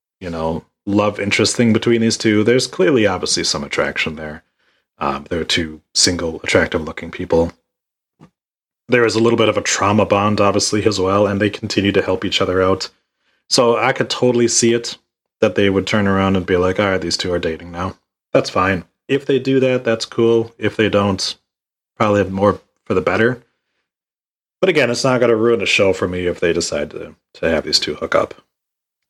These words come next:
And we had another good representation of three friends where only one of them makes it alive. And possibly the one that maybe doesn't deserve to make it out alive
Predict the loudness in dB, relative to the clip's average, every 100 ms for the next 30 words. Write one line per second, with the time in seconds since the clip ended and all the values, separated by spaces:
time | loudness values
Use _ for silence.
0 | -2 2 2 2 0 -2 -4 _ _ _
1 | _ _ _ _ _ _ _ 0 2 2
2 | 2 2 2 2 0 -6 _ _ -2 2
3 | 4 2 2 2 2 2 2 2 2 2
4 | 2 0 0 -4 -6 0 0 2 -2 0
5 | -2 -4 -6 _ _ _ _ _ _ _
6 | _ _ -6 0 2 2 2 0 0 2
7 | 2 2 2 0 2 2 4 2 0 -6
8 | _ _ _ _ _ _ -2 0 2 0
9 | -6 -12 -12 -2 0 0 0 2 2 4
10 | 4 2 _ _ _ _ -4 0 2 2
11 | 2 2 2 0 _ _ -14 -10 -2 2
12 | 2 2 2 2 0 0 0 2 0 0
13 | 0 2 2 0 2 0 2 0 -2